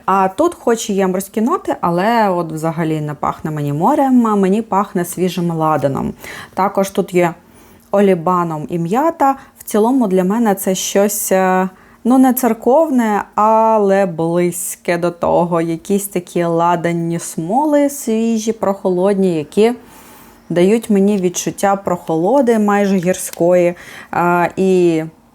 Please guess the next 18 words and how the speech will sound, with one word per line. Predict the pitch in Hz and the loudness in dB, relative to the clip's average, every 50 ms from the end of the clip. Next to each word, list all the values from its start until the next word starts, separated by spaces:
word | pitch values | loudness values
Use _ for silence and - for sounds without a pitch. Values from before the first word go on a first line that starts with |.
| _ _ _ | _ _ _
чогось | - - 208 196 170 185 180 175 | 0 2 2 2 2 2 2 2
зеленого. | 165 160 156 160 147 147 147 151 143 139 139 135 143 147 170 - _ _ - - - | 0 -2 -2 -2 0 0 0 0 -2 -4 -4 -6 -6 -8 -10 -12 _ _ -20 -16 -12
От. | 180 160 151 - - - - _ _ _ - - | -12 -12 -12 -12 -18 -20 -20 _ _ _ -4 -2
Е, | 175 170 170 165 165 165 - | 0 2 2 2 0 -2 -2
так, | - 190 170 - - - - _ | -2 -2 -2 -2 -6 -14 -16 _
можливо, | - 180 190 202 185 208 220 214 196 190 185 | -2 0 0 2 2 2 2 2 4 4 2
і | 180 | 2
м'ята, | 180 180 175 220 277 339 - - 196 185 - - | 2 2 2 2 0 0 0 0 0 0 0 2
але | 190 185 175 170 170 | 0 0 2 0 -2
знову | 170 170 180 180 170 160 170 | -2 -2 -2 -2 -2 -2 -4
ж | 165 - - - | -6 -8 -8 -8
окремо | - 190 - - 175 160 156 156 | -8 -6 -4 -2 -2 0 0 -2
м'яту | 151 156 151 160 165 160 - 170 | -4 -2 -2 -2 -2 -2 -2 -2
я | 156 147 147 | -2 -2 -2
не | 151 151 | -4 -4
можу | 160 160 165 165 175 180 170 | -4 -2 -2 0 0 0 0
виділити, | 160 185 233 226 220 208 190 185 180 175 - 165 160 - - - - - | 2 2 0 2 2 2 2 2 2 2 0 -4 -6 -6 -12 -18 -18 -20
хоча | - - 185 180 - 202 185 180 180 175 175 170 165 156 | -4 -2 -2 -2 0 0 0 2 2 2 2 2 2 0